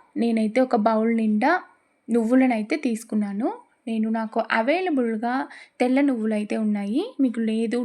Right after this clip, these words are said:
నల్ల నువ్వులు చేసుకోవాలి అని అన్నా చాలా మంచిది, నల్ల నువ్వులైనా చేసుకోండి. ఇలా మనము నువ్వుల్ని తీసుకున్నాక వాటర్‌ని కొంచెం అయితే ఇలా చిలకరించండి. ఓకేనా? వాటర్‌ని మనం ఇలా నువ్వుల పైన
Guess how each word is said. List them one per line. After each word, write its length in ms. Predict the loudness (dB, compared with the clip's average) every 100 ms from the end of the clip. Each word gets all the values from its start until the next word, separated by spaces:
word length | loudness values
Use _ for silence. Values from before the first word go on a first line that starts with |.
| -2
నల్ల 220 | -2 -2 -2
నువ్వులు 240 | -2 -4 -4
చేసుకోవాలి 460 | -6 -4 -4 -2 -2
అని 100 | -2
అన్నా 160 | -2 -4 -4
చాలా 380 | -4 -2 0 0
మంచిది, 300 | 0 -2 -4 -2 -2
నల్ల 180 | -2 -2
నువ్వులైనా 440 | -2 -2 -2 -4 -2
చేసుకోండి. 500 | -4 -4 -6 -4 -4 -6 -10 -20 -20 -20 -2 0
ఇలా 180 | 2 2 2
మనము 320 | 2 0 0 -4 -10 -20 _ 0
నువ్వుల్ని 400 | 2 0 0 -2
తీసుకున్నాక 540 | -4 -4 -2 -2 -2 0 0 -2 0
వాటర్‌ని 640 | 2 2 0 -2 0 -4 -4 -12 _ -4
కొంచెం 380 | 0 0 0 0 0
అయితే 140 | -2 -2
ఇలా 140 | -2 -4 -4
చిలకరించండి. 760 | -6 -2 -4 -2 -4 -2 -2 -2 -6 -20 -20 -10 -4
ఓకేనా? 300 | -2 0 -2 -6 _ -6 -2
వాటర్‌ని 480 | 0 4 4 4 2 0
మనం 180 | -2 -4 -6 -4
ఇలా 140 | -2 -2 -2
నువ్వుల 260 | 0 0 0
పైన 200 | -2 -4